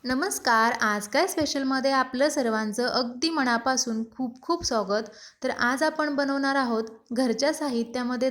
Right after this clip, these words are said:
तयार होणारी पण टेस्टी अशी साधी सोपी अंडा करी.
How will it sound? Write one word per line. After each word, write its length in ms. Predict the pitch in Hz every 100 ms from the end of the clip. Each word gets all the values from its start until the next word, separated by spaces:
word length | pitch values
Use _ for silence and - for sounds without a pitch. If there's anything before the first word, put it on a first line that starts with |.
| 262
तयार 240 | 220 220
होणारी 460 | 247 269 247 208 220 - - -
पण 140 | 269
टेस्टी 520 | 262 294 285 - - 320
अशी 500 | 277 - 226 254 -
साधी 440 | - 233 214 277
सोपी 420 | 311 262 220 - 233
अंडा 380 | - 214 202
करी. 500 | 208 233 214 208 -